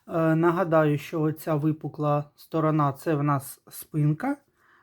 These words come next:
а увігнута — це, е, перед. Е, на животику в нас початок в'язання — це низ, а там, де закінчували, це верхня частина. І розміщуємо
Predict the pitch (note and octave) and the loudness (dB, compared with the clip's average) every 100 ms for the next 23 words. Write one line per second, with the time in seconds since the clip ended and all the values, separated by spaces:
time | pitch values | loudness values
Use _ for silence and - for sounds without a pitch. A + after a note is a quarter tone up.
0 | _ F#3+ F3 D#3 - _ _ F3+ D#3+ A#3+ | _ 0 4 4 0 _ _ -4 -2 0
1 | A#3 B3+ A#3 A#3+ A#3 _ _ _ _ _ | 0 0 0 -2 -2 _ _ _ _ _
2 | _ _ - - - - E3+ G3 G3+ - | _ _ -20 -20 -14 -4 -2 -2 -4 -6
3 | E3 D#3+ D3+ C#3+ F3 D#3+ C#3 - _ _ | 0 2 2 0 0 0 -2 -6 _ _
4 | _ _ _ _ _ _ _ _ - E3 | _ _ _ _ _ _ _ _ -10 -2
5 | D3+ D#3 F#3 F3 G#3 G3 E3+ D3+ - D#3 | 0 2 2 2 2 4 2 -2 -6 -2
6 | E3+ D#3 - - E3+ - D#3+ D#3 - D#3 | 2 2 0 -8 -8 -2 -2 -2 -6 -2
7 | D#3+ D#3 D#3+ C#3+ C#3+ C#3+ - - E3 D3+ | -2 0 0 0 -2 -4 -6 -4 0 0
8 | C#3+ D3 D3+ D3+ D3+ D#3+ F#3+ - _ _ | -2 -2 0 4 6 4 0 -8 _ _
9 | _ _ _ _ F3 E3+ D#3+ F3+ E3+ E3 | _ _ _ _ -2 -2 2 2 2 0
10 | D3+ D#3+ D#3+ C#4+ D4+ - A#3+ A3 G#3+ G#3 | 0 0 -2 -2 -2 -2 -2 0 -2 -4
11 | - F3 G3 C4 - D3+ D3+ C#3 - D3 | -6 0 0 0 -4 0 2 2 -2 -6
12 | - D3 - - D3 D3 - _ _ _ | -4 -10 -10 -10 -6 -6 -10 _ _ _
13 | _ - - - A#3 A#3+ - F#3 G3 F3 | _ -20 -20 -10 -6 -6 -2 2 2 4
14 | F#3 E3 - - D3+ C#3+ C#3+ D3 | 2 0 -2 -2 0 2 2 -2